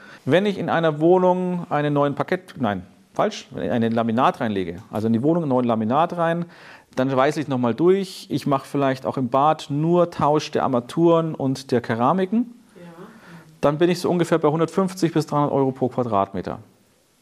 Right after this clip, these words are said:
Speaker 1: Mache ich das Ganze einmal komplett, mit Bad, mit Elektrik, Böden neu, Wände aufbereiten, dann liege ich schon bei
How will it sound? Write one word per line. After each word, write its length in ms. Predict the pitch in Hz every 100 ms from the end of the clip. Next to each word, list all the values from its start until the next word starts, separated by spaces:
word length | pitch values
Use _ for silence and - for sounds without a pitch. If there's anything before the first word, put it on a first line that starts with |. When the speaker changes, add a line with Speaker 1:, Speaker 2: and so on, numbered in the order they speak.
| _ _ _ - - - - -
Speaker 1:
Mache 180 | 143
ich 40 | 180
das 160 | 170
Ganze 460 | - 165 160 165 160 -
einmal 280 | 139 151 151
komplett, 520 | 151 131 113 90 - -
mit 300 | 143 160 -
Bad, 360 | 101 175 - - _ _ _ _ _ -
mit 220 | 151 160
Elektrik, 560 | 143 131 - 95 - - _ _ _ _ _ _ -
Böden 300 | 160 160 131
neu, 240 | 104 85 - - _ - _ _ _
Wände 280 | 139 170 170
aufbereiten, 920 | 156 - 175 165 165 185 208 - - - - - - - -
dann 140 | 139
liege 180 | 143 165
ich 80 | 170
schon 320 | - 160 160 156
bei 240 | - 143